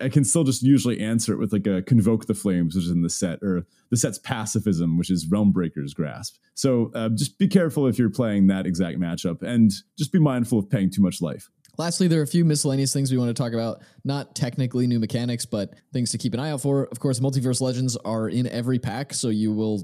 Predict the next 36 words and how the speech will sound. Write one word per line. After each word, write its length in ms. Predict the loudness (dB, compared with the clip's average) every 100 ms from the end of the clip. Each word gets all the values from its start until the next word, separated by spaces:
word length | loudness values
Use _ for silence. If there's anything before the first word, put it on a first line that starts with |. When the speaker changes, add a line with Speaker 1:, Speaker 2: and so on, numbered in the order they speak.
| -4
Speaker 2:
be 120 | -4
seeing 320 | -2 -2 -2 -2
lots 220 | -4 -4
of 100 | -4
them. 120 | -2
There 100 | -2 -2
are 40 |
sixty-five 800 | -2 -4 -2 -2 -2 -4 -4 -4
total 360 | -4 0 0
Multiverse 480 | 0 -2 -2 -2 -2
Legends 340 | -4 -2 -4 -4
in 200 | -2 -2
the 60 |
set, 340 | -2 -4 -6 -10 _
so 600 | -10 -4 0 2 2 0 -6 _
keep 180 | -4 -2
an 80 | -2
eye 80 | -4
out 100 | -2
for 80 | -2
those. 400 | 0 -2 -4 -12 -20 -6
There 120 | -2
are 40 | -2
all 120 | 0
sorts 240 | -2 -2
of 80 | -2
crazy 340 | -2 0 0
ones, 260 | 0 0 -2
some 280 | -2 -2 0
that 100 | 0
are, 100 | 0
like, 180 | -2 -2
less 280 | -4 -4 -2
relevant, 420 | -2 -2 -2 -4
like 180 | -4 -4
Yargle 480 | -4 -2 0 -2